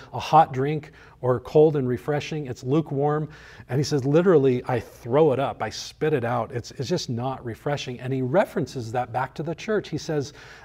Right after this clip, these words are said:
"I'm, I'm using an image that you know because of your water system. This is how I feel about you, is that you're not refreshing to me. I don't want to receive you to myself." He, he said, "Instead,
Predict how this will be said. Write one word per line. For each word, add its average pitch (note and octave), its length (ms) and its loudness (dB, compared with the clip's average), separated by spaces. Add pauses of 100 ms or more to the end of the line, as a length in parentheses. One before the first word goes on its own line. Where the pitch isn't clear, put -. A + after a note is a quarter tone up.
"I'm, E3 200 0
I'm D3 260 0 (140)
using F3+ 440 0
an C3+ 100 -2
image E3 400 0
that D3 100 -4
you C#3+ 160 0
know E3 300 2
because B2+ 260 -2
of B2+ 60 -6
your B2 120 -2
water D3+ 320 -2
system. C3 600 -6 (320)
This E3 180 -4
is A#3 140 -4
how E3 200 -2
I E3+ 120 -2
feel D3 340 -6
about C3+ 400 -6
you, B2 420 -6 (380)
is B2 160 -4
that D3 160 -2
you're D3 140 0
not D#3+ 200 0
refreshing D3 600 -2
to B2+ 140 -10
me. A#2 180 -6
I A2 80 -6
don't D#3+ 220 -2
want D3 520 0 (360)
to C3 320 -2
receive D3+ 520 -2
you D3 120 0
to - 140 -8
myself." A#2+ 720 -6
He, C#3 220 -12
he G#2+ 120 -14
said, C#3+ 240 -6
"Instead, D3 600 -2